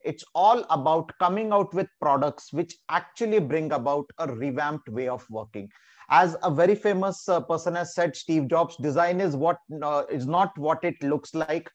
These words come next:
or what it feels like. Design is how it works." So at the end of the day, it's about how it works. We all talk about reviews. We all talk about product demos. That's the real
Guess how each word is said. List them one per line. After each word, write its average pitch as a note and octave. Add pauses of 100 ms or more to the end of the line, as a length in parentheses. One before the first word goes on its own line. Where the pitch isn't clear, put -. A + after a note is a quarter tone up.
(360)
or C#3+
what D3
it E3+
feels E3
like. D#3+
Design E3
is E3
how C#3+
it C#3+
works." G#2+ (320)
So F#3
at D#3
the A3+
end B3
of A3+
the A3+
day, F3+
it's -
about E3
how C#3
it -
works. B2+
We F3
all G#3+
talk F#3
about E3
reviews. C3
We D3 (120)
all D#3+
talk D3
about C#3 (100)
product A#2+
demos. A2 (460)
That's F#3
the G3
real F#3